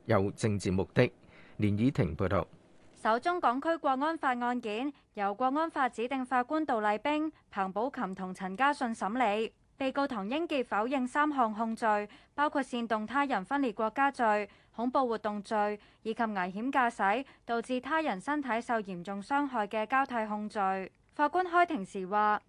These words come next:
Speaker 2: 有人喺法庭影相，決定報警處理，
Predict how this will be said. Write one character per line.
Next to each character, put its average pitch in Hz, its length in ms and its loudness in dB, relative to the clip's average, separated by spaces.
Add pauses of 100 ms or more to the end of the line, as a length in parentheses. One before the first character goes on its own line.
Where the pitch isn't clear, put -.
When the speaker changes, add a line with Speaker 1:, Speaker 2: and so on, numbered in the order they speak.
(120)
Speaker 2:
有 214 160 0
人 208 200 -2
喺 202 220 -2
法 254 160 2
庭 202 180 -6
影 185 200 -8
相， 226 400 -2 (200)
決 226 140 -6
定 202 220 -6
報 220 180 0
警 220 180 -4
處 240 220 -4
理， 202 340 0